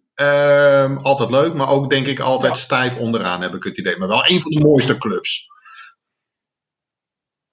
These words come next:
Speaker 2: Ja, ja, totaal geïsoleerd, daar aan die westkant. Dus, eh, ja, meestal, ja, vorig jaar was het iets beter. Het was heel veel spelers gehuurd van een andere club, een van de Caledonian Thistle, profclub.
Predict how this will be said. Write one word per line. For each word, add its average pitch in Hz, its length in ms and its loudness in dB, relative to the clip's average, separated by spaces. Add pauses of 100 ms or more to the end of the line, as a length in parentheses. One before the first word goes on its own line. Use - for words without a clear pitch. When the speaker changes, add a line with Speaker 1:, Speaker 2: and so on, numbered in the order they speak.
(840)
Speaker 2:
Ja, 180 320 -2 (380)
ja, 185 260 2
totaal 175 420 2
geïsoleerd, 170 640 -2
daar 165 140 0
aan 156 80 2
die 151 120 -2
westkant. 208 680 -2
Dus, 156 280 -2
eh, 156 400 0 (720)
ja, 190 200 4
meestal, 214 380 2
ja, 233 140 4
vorig 254 320 0
jaar 262 180 4
was 240 220 4
het 254 100 -2
iets - 120 -6
beter. 226 240 2
Het 151 100 -4
was 180 220 2
heel 196 180 0
veel 180 120 -4
spelers 220 480 0
gehuurd 220 380 0
van 170 200 4
een 156 460 -4
andere 160 420 -2
club, 185 300 -2
een 160 200 -2
van 151 120 -2
de 143 180 -2
Caledonian 156 640 4
Thistle, 160 380 -2
profclub. 175 540 -6